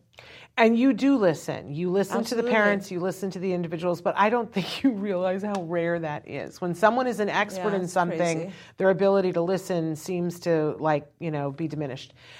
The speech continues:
Speaker 1: Uh, but not in your case. In your case, it seems to be heightened. In fact, you teased something on last week's show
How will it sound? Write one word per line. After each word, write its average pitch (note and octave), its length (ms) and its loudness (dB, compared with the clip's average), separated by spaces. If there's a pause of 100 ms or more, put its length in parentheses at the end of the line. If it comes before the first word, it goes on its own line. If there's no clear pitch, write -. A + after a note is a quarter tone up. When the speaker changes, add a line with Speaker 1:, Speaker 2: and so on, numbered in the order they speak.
(140)
Speaker 1:
Uh, E3 280 8
but F3 160 0
not F3+ 180 8
in E3+ 140 0
your D3+ 120 0
case. D3 360 -4
In D3+ 100 -4
your E3 160 -2
case, D#3+ 240 -4
it - 100 -14
seems D#3 240 -6
to - 80 -16
be D3+ 80 -10
heightened. D#3 380 0
In A3 220 -4
fact, G#3 600 6
you G#3+ 180 -4
teased C4 580 -2
something F3 460 -4
on D#3+ 160 0
last D#3 360 0
week's E3+ 220 -8
show D3+ 600 4